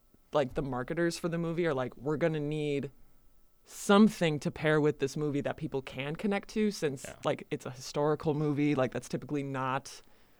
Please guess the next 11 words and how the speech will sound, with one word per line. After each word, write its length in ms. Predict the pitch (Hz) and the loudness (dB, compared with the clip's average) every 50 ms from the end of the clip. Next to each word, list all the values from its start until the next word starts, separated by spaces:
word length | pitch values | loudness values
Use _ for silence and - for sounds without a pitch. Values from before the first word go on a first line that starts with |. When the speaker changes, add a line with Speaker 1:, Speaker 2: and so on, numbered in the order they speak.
| _ _ _ - | _ _ _ -8
Speaker 1:
people's 420 | - 139 127 - 143 143 131 123 | -6 -4 -2 0 0 -2 -2 -4
go-to. 540 | - - 101 135 131 - - 202 214 220 220 | -6 -4 -4 -4 -4 -2 0 2 4 2 2
Speaker 2:
Mm-hmm. 340 | 214 - - - - - - | 0 -4 -14 -12 -10 -4 0
Speaker 1:
So 100 | 208 185 | 2 4
attaching 420 | 165 156 220 214 240 240 233 214 | 4 8 8 8 8 8 6 4
Celine 240 | 196 - 175 165 151 | 4 2 0 0 0
Dion 280 | 143 139 165 214 226 220 | 4 6 8 8 8 8
to 140 | 214 - 160 | 6 4 2
it 80 | 151 139 - | 2 4 4
automatically 600 | 135 147 147 143 151 147 139 139 143 - 139 139 | 4 4 4 4 0 -4 -4 -6 -4 -4 -4 -6
brought 480 | 127 127 - 143 139 131 135 123 - | -6 -6 -4 -2 0 0 0 -2 -4